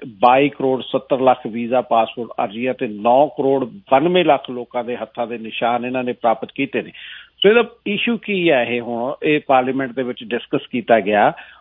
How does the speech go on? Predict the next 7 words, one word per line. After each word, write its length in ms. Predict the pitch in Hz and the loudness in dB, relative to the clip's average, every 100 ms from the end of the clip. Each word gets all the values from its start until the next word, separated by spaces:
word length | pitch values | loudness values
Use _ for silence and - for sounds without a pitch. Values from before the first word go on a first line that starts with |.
| _ - | _ 4
ਔਰ 380 | 120 120 117 - | 4 4 0 -6
ਇਹਦੇ 260 | 139 135 135 | -6 -4 -2
ਜਿਹੜੇ, 400 | 131 131 127 127 - | -2 -2 -2 -6 -6
ਅਹ, 420 | 117 113 107 - | -2 0 -2 -4
ਓਨਰ 300 | 165 147 143 | -4 -4 -4
ਨੇ 200 | 117 127 | -4 -4
ਇੱਥੇ, 420 | 127 - 131 131 | -4 -2 -2 -2